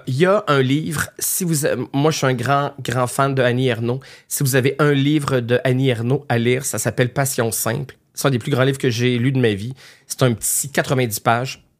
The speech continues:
Et c'est une femme, euh, qui est l'amante d'un homme marié et qui ne fait que l'attendre. Et la première phrase du livre, c'est «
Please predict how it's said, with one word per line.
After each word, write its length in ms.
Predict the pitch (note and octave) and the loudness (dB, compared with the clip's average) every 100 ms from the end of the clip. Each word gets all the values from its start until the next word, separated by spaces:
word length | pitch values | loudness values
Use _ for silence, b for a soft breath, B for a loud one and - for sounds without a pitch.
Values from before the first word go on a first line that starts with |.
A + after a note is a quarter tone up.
| _ _ _ _ _ - - | _ _ _ _ _ -12 -2
Et 60 | D3+ | -2
c'est 200 | D#3 D3 | 0 -2
une 80 | |
femme, 420 | C#3 - B2+ D3 C#3 B B B - | 0 2 2 0 -6 B B B 0
euh, 340 | A2+ A2+ A2 G#2+ - | 2 4 2 0 -4
qui 320 | - B2+ B2+ | -10 -2 2
est 40 | C3+ | 4
l'amante 500 | C3 B2+ B2 B2+ D3 | 2 2 -2 -2 0
d'un 180 | C3 B2+ | 0 2
homme 140 | B2+ | 0
marié 500 | B2 A2 A#2 A2 D3 D3+ _ _ B2+ | 0 -2 -2 -4 -6 -10 _ _ -4
et 40 | |
qui 160 | - C#3+ | -2 0
ne 120 | C3 | 2
fait 160 | B2 C#3 | 2 -2
que 140 | C#3 | 0
l'attendre. 640 | A#2+ A2+ G#2 G#2+ G2 - - | 0 2 -2 -4 -8 -10 0
Et 80 | C#3 | 2
la 100 | B2 | 2
première 320 | - C3+ B2 | 0 -2 -2
phrase 260 | - C3+ A#2 | 0 -2 0
du 140 | B2 | -2
livre, 240 | A2+ B2+ | 0 -2
c'est « 300 | B2 - B2+ | -2 -2 -4